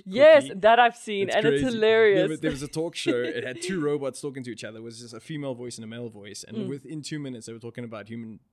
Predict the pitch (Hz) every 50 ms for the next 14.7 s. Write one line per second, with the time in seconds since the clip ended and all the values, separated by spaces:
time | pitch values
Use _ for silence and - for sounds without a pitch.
0 | _ - 107 - 135 131 120 117 110 - - - 127 123 135 - - - 160 330
1 | - - _ - - - 139 123 117 - 320 - - 294 - 269 262 - - 226
2 | 196 208 - - - - 196 185 160 - 220 220 240 233 269 - - - - -
3 | 285 294 403 415 - 370 359 359 - 262 - - 339 349 370 392 392 - 427 415
4 | 403 403 392 392 359 359 349 - - - - 120 - - 117 120 - _ _ _
5 | _ _ _ _ - 147 160 160 147 127 214 - - 240 214 196 196 190 196 202
6 | 202 202 202 190 175 196 160 147 143 151 147 139 - 139 - - 127 127 123 113
7 | 107 - 113 110 107 110 110 107 - - 113 113 101 - - 120 113 110 110 110
8 | 107 110 - - 120 110 98 87 - 214 208 175 - - - 214 156 113 113 110
9 | 113 113 113 - _ - 120 117 - 120 107 104 104 107 104 - - - 127 123
10 | 117 - - 113 107 104 104 _ 113 110 107 104 98 98 _ _ - 110 107 -
11 | _ 113 104 - _ _ - - 98 - _ _ _ _ _ _ _ _ _ _
12 | _ _ _ - 101 98 98 101 101 101 101 101 104 104 104 104 101 _ _ _
13 | _ _ _ _ _ 123 113 - - 170 156 143 135 135 147 156 202 214 208 165
14 | 120 110 110 - - - _ 95 85 - - 95 -